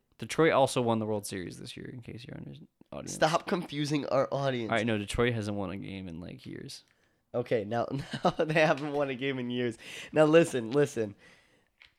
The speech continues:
Speaker 2: The Cleveland Indians pitching staff didn't do terrible in game two.
Speaker 1: Nah, they need a hand.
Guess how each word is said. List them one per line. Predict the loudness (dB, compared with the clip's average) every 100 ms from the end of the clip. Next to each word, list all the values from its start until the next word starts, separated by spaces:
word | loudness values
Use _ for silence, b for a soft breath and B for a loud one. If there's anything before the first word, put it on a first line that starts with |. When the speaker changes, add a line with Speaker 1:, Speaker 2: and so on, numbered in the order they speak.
| _ _
Speaker 2:
The | 0 2 2 -4 -14
Cleveland | -2 -2 2 0 0 0
Indians | 0 0 -4 -6
pitching | -8 -8 -6 -10
staff | -8 -6 -6 -10 _ _ _ -16 -6
didn't | -4 -4 -8 -10 -10
do | -10 -10 -16 -16 -4
terrible | -2 0 -2 -6 -10 -12 -14 _ _ _ _ _ _ _ _ _ _ _ _ _ _ _ _ _ _ -6
in | -4 -2
game | 0 0 -2
two. | -4 -6 -8 -18 _ _ _ -20 -8
Speaker 1:
Nah, | 0 2 4 2 2
they | 0
need | 2 2
a | 0
hand. | -2 -2 -2 -4 -8